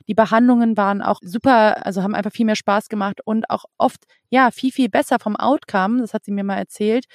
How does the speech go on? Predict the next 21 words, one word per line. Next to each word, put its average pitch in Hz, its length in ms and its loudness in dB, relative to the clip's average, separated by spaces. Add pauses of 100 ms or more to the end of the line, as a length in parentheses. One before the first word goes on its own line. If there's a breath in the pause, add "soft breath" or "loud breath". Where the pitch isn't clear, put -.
(260 loud breath)
weil 220 140 4
einfach 226 300 0
das 220 140 -4
Vorwissen 262 500 0
da 185 260 0
ist 214 180 -4
und 202 120 -6
die 214 60 -8
Informationen, 208 580 0
die 202 60 -2
dann 226 200 2
dazu 240 260 0
kamen, 202 340 -6
viel, - 160 -8
viel 180 120 -12
besser - 240 -8
umgesetzt 185 440 -8
und 180 80 -10
angewandt 160 440 -8
werden 160 300 -8
konnten. 160 520 -12